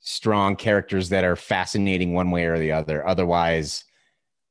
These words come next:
I'm not gonna care. And because I think the characters have to draw you into the story.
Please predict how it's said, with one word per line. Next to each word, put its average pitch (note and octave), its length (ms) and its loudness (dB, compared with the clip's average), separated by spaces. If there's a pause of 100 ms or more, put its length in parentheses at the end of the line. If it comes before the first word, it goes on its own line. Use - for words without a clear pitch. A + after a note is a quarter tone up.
(120)
I'm G2+ 100 0
not F#2 200 0
gonna E2 120 -2
care. F2+ 320 -2
And G2+ 160 -2
because C3+ 280 0
I A#2 80 4
think G3 180 0
the - 80 0
characters C#3 460 0
have G#2+ 140 0
to F2+ 220 -6
draw G2 220 2
you G2+ 180 2
into G2 160 2
the - 60 -6
story. D#2 640 -2